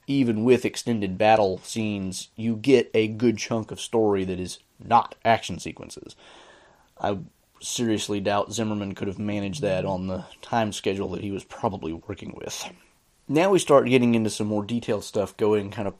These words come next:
plot point by plot point, and we start in the Shire,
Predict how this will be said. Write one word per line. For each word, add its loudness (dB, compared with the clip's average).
plot -8
point -6
by 2
plot 4
point, -6
and 0
we 0
start 4
in 0
the -2
Shire, 4